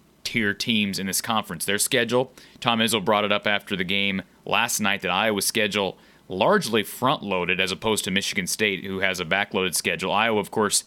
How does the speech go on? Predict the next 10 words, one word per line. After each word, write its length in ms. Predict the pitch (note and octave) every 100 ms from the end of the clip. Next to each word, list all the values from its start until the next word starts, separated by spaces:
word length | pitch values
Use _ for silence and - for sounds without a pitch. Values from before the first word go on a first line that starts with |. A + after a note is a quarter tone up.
| - - - - _
uh, 140 | - -
five 320 | - A#2+ D3
of 120 | D#3
six 280 | - C#3 -
now 200 | A#2+ A2
won, 400 | F#2+ G#2 F2 D#2 - - _ _
beating 340 | - A2+ A2 G#2
Minnesota 520 | C3 C#3+ C#3+ C3 B2+
at 80 | A2
home, 420 | A2 A#2+ A#2+